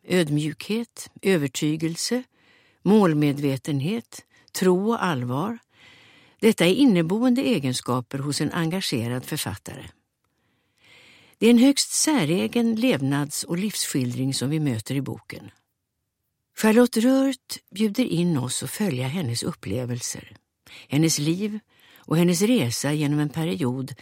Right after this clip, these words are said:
när det inträffade många saker och delvis oväntade händelser. De återges i boken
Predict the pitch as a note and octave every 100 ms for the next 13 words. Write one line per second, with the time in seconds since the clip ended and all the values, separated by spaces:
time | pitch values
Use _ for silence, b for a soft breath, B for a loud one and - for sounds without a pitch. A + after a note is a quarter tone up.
0 | B B D3 E3 G3 E3+ D#3+ D3 D#3+ E3+
1 | F#3+ G3+ B3+ - - - - - - _
2 | _ - D#3 D3 C3 G#3+ - F#3 D3+ G3+
3 | G3+ - D3+ C#3+ D3 A#2+ A2+ - - A2+
4 | _ b b b b b b b b b
5 | b D#3+ G#3+ G#3 D3 D#3+ F#3+ - B3+ B2
6 | - - E3